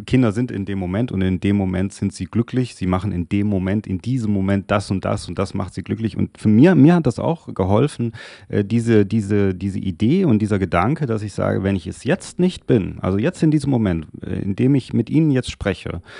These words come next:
dann kann ich nicht erwarten, wenn ich jetzt nicht glücklich bin oder wenn ich jetzt nicht zufrieden bin oder was auch immer ich jetzt bin, dann kann ich nicht erwarten, dass ich es in, morgen bin, weil ich bin nur jetzt erstmal und ich, äh, gestalte mein eigenes Leben immer weiter.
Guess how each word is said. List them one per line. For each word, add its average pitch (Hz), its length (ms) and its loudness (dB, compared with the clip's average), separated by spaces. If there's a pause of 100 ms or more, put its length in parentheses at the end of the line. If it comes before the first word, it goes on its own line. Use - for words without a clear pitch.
(260)
dann 101 140 0
kann 131 160 2
ich 135 80 0
nicht 147 160 2
erwarten, 110 400 2
wenn 107 60 2
ich 101 60 -4
jetzt 170 200 0
nicht - 160 -2
glücklich 127 280 -2
bin 85 140 -4
oder 92 160 0
wenn 110 140 4
ich 110 80 0
jetzt 143 160 0
nicht 143 160 0
zufrieden 92 340 -2
bin 85 140 -6
oder 90 180 0
was 127 160 0
auch 143 80 0
immer 117 220 0
ich 82 120 -8
jetzt - 260 -12
bin, 87 180 -12 (200)
dann 98 100 -8
kann 101 120 0
ich 107 100 0
nicht 120 120 -4
erwarten, 104 340 0
dass 113 160 -2
ich 113 140 -6
es 110 180 -8
in, 101 260 -8
morgen 107 460 2
bin, 73 280 -14 (100)
weil 92 280 0
ich - 160 -12 (120)
bin 131 180 4
nur 131 140 4
jetzt 131 400 0
erstmal - 460 -12 (220)
und 95 280 -4
ich, 98 220 -8 (400)
äh, 101 320 -10 (400)
gestalte 117 460 2
mein 110 180 2
eigenes 117 340 2
Leben 101 500 0 (300)
immer 120 300 4
weiter. 123 400 0